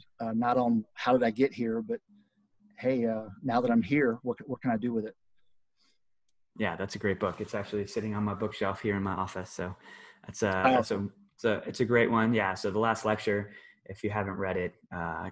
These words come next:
Speaker 2: go out and run out and get that now, 'cause it's a good read. And, and like you said, it's a quick read. It's not, it's not a difficult, intense read, and it's, it's
Speaker 1: And you
Speaker 2: powerful.
Speaker 1: can watch the nine-minute version of The Last Lecture that spawned the book on
Speaker 2: Yes.
Speaker 1: YouTube just by
Speaker 2: Yeah.
Speaker 1: typing in Last Lecture.
Speaker 2: Yeah.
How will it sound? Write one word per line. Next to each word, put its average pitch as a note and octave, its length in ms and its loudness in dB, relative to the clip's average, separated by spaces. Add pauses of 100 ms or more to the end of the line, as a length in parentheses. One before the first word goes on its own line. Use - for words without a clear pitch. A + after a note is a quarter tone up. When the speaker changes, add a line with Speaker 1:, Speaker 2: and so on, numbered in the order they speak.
Speaker 2:
go G2+ 80 2
out A2 160 2
and F2 120 -2
run G2 180 0
out F#2+ 180 0
and F#2+ 80 -6
get F2 160 -4
that F2 180 -4
now, F2 320 -6
'cause E2+ 140 -10
it's E2+ 160 -12
a F2 40 -10
good F2 200 -4
read. E2+ 280 -2
And, D#3 120 0
and D#3 200 2
like D3 160 6
you C3+ 60 0
said, A2 200 4
it's G2 120 0
a C#3 40 0
quick D3 220 0
read. B2+ 180 4
It's F2 160 -2
not, G2+ 240 0
it's G2 160 -10
not G2 140 -2
a F#2 40 -2
difficult, F2+ 440 -4 (120)
intense F2 360 -8
read, E2+ 180 -4
and F2 100 -6
it's, - 200 -14 (300)
it's - 160 -20
Speaker 1:
And F#2 140 2
you C3 60 2
Speaker 2:
powerful. - 120 2
Speaker 1:
can C#3 140 0
watch C#3 260 8
the C#3 100 8
nine-minute C#3+ 600 6
version C#3+ 360 6
of A#2+ 120 4
The B2 80 2
Last C3 320 6
Lecture C#3 360 6
that - 220 2
spawned B2 400 6
the A2+ 60 2
book C#3 300 8 (220)
on A#2+ 140 4
Speaker 2:
Yes. B2+ 220 4
Speaker 1:
YouTube A2+ 220 0
just A#2 220 -10
by A#2+ 120 4
Speaker 2:
Yeah. F#2 220 0
Speaker 1:
typing A#2+ 340 2
in A2+ 340 2
Last A2+ 280 -2
Lecture. A#2 320 -4 (580)
Speaker 2:
Yeah. E2 240 -4